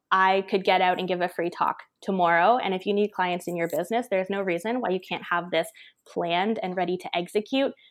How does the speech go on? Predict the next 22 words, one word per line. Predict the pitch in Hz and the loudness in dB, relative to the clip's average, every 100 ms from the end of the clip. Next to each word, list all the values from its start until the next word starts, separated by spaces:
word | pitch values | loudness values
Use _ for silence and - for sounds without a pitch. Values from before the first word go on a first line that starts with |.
| _ | _
by | 190 | 2
next | 190 175 175 - - | 2 0 -4 -10 -8
week. | 165 - - | -6 -6 -6
This | 185 185 | -6 -4
is | 190 | -6
something | - 175 180 185 | -4 -6 -4 -2
that | 185 - | 0 0
you | 185 | -2
can | 180 180 | -4 -6
implement | 185 190 185 170 | -8 -8 -8 -8
right | 160 175 180 | -2 0 0
now | 156 175 277 | 0 2 2
to | 311 254 | 0 -4
start | - - 180 175 - | -4 -2 0 0 -2
increasing | 190 180 180 180 175 | -6 -4 -4 -4 -8
your | 170 | -6
revenue | 170 165 196 226 254 | -4 -4 -2 -2 -2
and | 196 | -4
start | - 175 - | -6 -6 -4
growing | 170 165 | -8 -8
your | 160 | -12
business. | - - - - - | -14 -14 -16 -18 -20